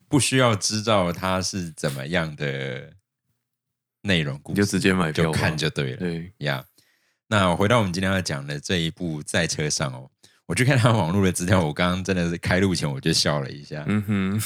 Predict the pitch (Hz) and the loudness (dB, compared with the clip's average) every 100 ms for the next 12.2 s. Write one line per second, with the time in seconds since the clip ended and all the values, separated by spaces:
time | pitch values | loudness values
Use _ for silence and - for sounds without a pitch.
0 | - 92 85 78 78 71 - _ _ _ | -2 -2 2 2 0 -4 -10 _ _ _
1 | _ _ 90 87 101 90 82 82 80 87 | _ _ -2 0 2 2 0 0 0 0
2 | 85 78 78 80 80 80 76 73 - - | -2 -2 -4 -4 -2 0 0 -4 -8 -4
3 | 82 110 98 82 - 73 82 78 80 87 | -2 2 0 -2 -10 _ -8 -6 -6 -10
4 | _ _ _ _ _ 113 98 92 92 90 | _ _ _ _ _ -18 -2 0 0 0
5 | 82 82 85 98 107 98 82 92 90 82 | -2 -2 0 0 2 0 0 -2 -2 0
6 | 87 82 90 - 76 80 76 76 73 73 | -2 -2 -4 -4 -4 -2 -4 -6 -8 -8
7 | 71 71 - 95 101 95 95 95 113 113 | -10 -14 -4 -2 0 0 0 2 0 -2
8 | - - 107 110 123 117 110 87 87 107 | -12 -2 0 2 2 2 2 2 0 2
9 | 104 90 92 76 - 82 85 82 73 71 | 2 2 0 -2 -2 0 0 0 -8 -10
10 | - 71 65 - - 117 117 113 117 110 | -10 -10 -10 -14 -8 -2 0 0 0 0
11 | 110 95 92 101 82 78 - 90 87 78 | 2 4 2 0 0 0 2 2 2 0
12 | 73 85 | -2 -4